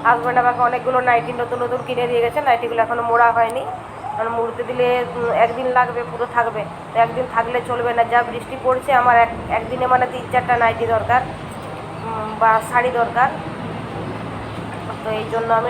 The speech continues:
নতুনগুলো এখনও মোড়াইনি, দেখি ঠাকুর ভোগ হয়ে গেলে তারপর দিয়ে আসবো মোড়াতে দোকানে।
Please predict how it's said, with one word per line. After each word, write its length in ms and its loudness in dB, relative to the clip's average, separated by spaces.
নতুনগুলো 440 -2
এখনও 200 -2
মোড়াইনি, 440 2
দেখি 300 -6
ঠাকুর 280 -6
ভোগ 200 -2
হয়ে 140 2
গেলে 220 2
তারপর 340 4
দিয়ে 220 4
আসবো 200 -4
মোড়াতে 440 4
দোকানে। 380 2